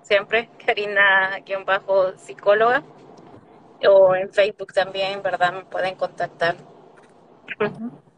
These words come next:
Speaker 2: Ya, para eso estamos las tres aquí, para ayudarnos,
Speaker 1: Ujú.
Speaker 2: para ayudar a los que los necesiten. Como siempre hemos dicho, pueden, nos pueden contactar por el D M. Nuestras páginas son pa-,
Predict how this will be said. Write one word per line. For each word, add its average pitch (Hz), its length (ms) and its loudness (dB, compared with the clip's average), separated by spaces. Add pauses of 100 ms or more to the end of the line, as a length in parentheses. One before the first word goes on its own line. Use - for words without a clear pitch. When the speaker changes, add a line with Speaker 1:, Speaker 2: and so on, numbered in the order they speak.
(380)
Speaker 2:
Ya, 202 120 -2
para 202 120 -4
eso 233 140 -12
estamos 226 240 -10
las 220 120 -10
tres 220 200 -12
aquí, 233 260 -14
para 226 160 -12
ayudarnos, 226 580 -12
Speaker 1:
Ujú. 208 380 -8
Speaker 2:
para 190 160 -6
ayudar 208 300 -8
a 175 40 -12
los - 100 -20 (220)
que 185 80 -16
los 185 100 -12
necesiten. 233 920 -14
Como 185 220 -16
siempre 185 280 -16
hemos 180 180 -14
dicho, 233 360 -12 (140)
pueden, 180 240 -8
nos 175 140 -12
pueden 160 240 -8
contactar - 480 -8
por 170 160 -6
el 165 120 -6
D 170 280 -8
M. 220 260 -10 (260)
Nuestras 180 320 -10
páginas 190 360 -12
son 180 200 -8
pa-, 170 240 -2